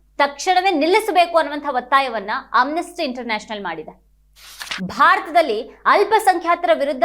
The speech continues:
ದ್ವೇಷದ ಸಾಧನವಾಗಿ ಜೆ ಸಿ ಬಿ ಬ್ರ್ಯಾಂಡ್ ಬುಲ್ಡೋಸರ್‌ಗಳು ಮತ್ತೆ ಮತ್ತೆ ಬಳಕೆಯಾಗ್ತಾ ಇರೋದನ್ನ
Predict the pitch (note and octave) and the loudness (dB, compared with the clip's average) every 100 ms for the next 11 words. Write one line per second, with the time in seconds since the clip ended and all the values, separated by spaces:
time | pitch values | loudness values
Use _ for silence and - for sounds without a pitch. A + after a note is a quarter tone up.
0 | E4+ A#3 C#4 F4 F#4 F#4 - C4+ C4+ C#4+ | 0 4 4 4 0 -4 2 2 2 0
1 | B3 G#3 F3+ E3 _ _ G3+ F#3+ E4 G4+ | 0 -2 -2 -14 _ _ -6 0 2 2
2 | G#4 G#4 G4+ C#4 D4 D4+ E4 C4+ C#4 C#4+ | 0 0 0 2 2 2 0 -2 0 0
3 | C#4 A#3+ B3 D#4+ - G3+ A3 - F4+ F#4+ | -2 -4 -4 -4 -8 -8 -8 -4 -2 0
4 | F4 E4+ B3+ C4 C#4 C4 B3 B3 A3+ A3+ | 0 -2 0 -2 0 -2 -2 -4 -4 -4
5 | A3+ | -4